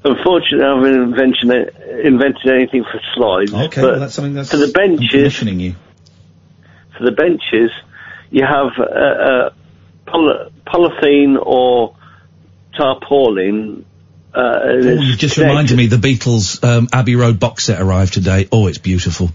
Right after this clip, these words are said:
Speaker 2: Just reminded me there with the word polythene. Continue.
Speaker 1: And it's, it's attached to the top of the bench with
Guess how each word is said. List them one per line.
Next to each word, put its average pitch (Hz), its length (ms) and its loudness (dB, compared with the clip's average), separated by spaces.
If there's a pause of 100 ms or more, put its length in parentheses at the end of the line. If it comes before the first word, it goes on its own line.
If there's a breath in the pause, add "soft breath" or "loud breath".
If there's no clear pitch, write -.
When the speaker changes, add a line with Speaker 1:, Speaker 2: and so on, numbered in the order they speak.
(240 loud breath)
Speaker 2:
Just 147 200 0
reminded 113 380 2
me 92 60 2
there 95 160 2
with 95 100 2
the 104 60 2
word 101 200 2
polythene. 90 480 -2
Continue. 107 520 -2 (1160 loud breath)
Speaker 1:
And 139 200 2
it's, - 160 0 (280)
it's 139 360 0
attached - 720 -2
to 151 80 4
the 147 260 2
top - 180 -4
of 147 80 2
the 131 120 4
bench 120 460 -2 (160)
with 131 220 2